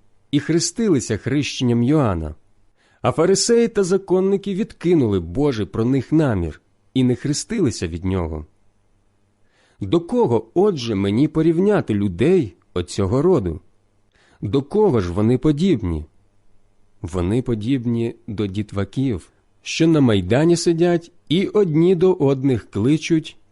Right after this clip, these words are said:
та промовляють: "Ми грали вам на сопілці, та ви не танцювали. Ми вам співали жалобної, та ви не плакали".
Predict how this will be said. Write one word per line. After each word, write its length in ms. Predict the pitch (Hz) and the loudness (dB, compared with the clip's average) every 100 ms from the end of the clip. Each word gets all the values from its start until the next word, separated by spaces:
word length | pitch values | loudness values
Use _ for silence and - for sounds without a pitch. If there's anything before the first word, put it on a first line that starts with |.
| - | -4
та 160 | 107 | -4
промовляють: 1000 | 131 131 131 127 110 98 87 80 71 - _ _ _ _ _ _ _ _ _ _ _ _ _ _ _ - | -2 0 2 2 2 2 0 -2 -6 -14 _ _ _ _ _ _ _ _ _ _ _ _ _ _ _ -2
"Ми 320 | 117 202 233 | 2 4 4
грали 400 | 185 208 208 208 | 2 2 2 2
вам 300 | 160 180 190 | 2 2 2
на 80 | 175 | 0
сопілці, 840 | - 180 185 175 131 - - 78 69 _ _ _ | 0 -2 0 0 0 -2 -6 -8 -8 _ _ _
та 160 | 127 107 | -4 -2
ви 220 | 98 139 | 0 0
не 120 | 160 | 0
танцювали. 800 | 160 160 - 151 135 147 131 82 - _ _ _ _ | 0 -2 -2 -2 0 0 -2 -6 -10 _ _ _ _
Ми 280 | 107 143 208 | 0 2 2
вам 300 | 151 170 185 | 0 -2 -2
співали 800 | - - 175 175 170 175 165 - - | -6 -6 -4 0 0 0 -2 -4 -6
жалобної, 960 | 92 135 180 175 117 90 87 76 69 - _ - - - | -4 -2 0 0 0 0 -2 -2 -6 -12 _ -20 -18 -4
та 140 | 139 | -2
ви 200 | 127 196 | 2 0
не 120 | 196 | 0
плакали". 720 | 127 107 101 104 - 85 78 | -4 -2 -2 -2 -4 -8 -8